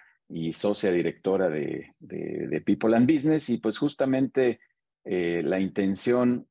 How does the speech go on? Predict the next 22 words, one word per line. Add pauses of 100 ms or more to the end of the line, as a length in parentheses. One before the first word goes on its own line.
de
platicar
el
día
de
hoy
es (420)
poder, (180)
eh,
conversar
sobre
el
tema
de
cómo
identificar
mejor
a
nuestro, (440)
a
nuestro
cliente